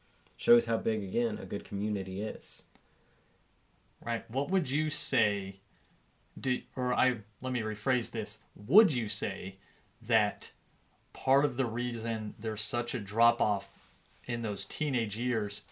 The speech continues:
Speaker 2: is because their why starts to change?
Speaker 1: From what I've seen, it seems to be. I think it, I think it's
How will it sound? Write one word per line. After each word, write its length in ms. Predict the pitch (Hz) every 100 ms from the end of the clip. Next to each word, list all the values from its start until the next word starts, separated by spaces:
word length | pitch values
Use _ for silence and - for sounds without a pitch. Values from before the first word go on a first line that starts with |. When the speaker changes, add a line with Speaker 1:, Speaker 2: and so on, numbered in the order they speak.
| -
Speaker 2:
is 240 | 131 127
because 600 | - 127 - 123 127 131
their 300 | 113 117 113
why 760 | 104 95 107 110 113 120 139 151 - _ _ _
starts 400 | - - 113 107 -
to 100 | 107
change? 600 | - 101 120 170 - - _ _ _ _ _ _ _ _ _ _ _ _ _ _ - _ _ _ _ -
Speaker 1:
From 200 | 139 156
what 160 | 190
I've 160 | 170 117
seen, 540 | - 117 127 160 165 - - _
it 300 | 123 113 -
seems 400 | - 139 123 -
to 80 | 98
be. 340 | 87 101 104 - _ _
I 80 | 117
think 140 | 127
it, 140 | 123 -
I 100 | 110
think 140 | 117
it's 240 | 110 -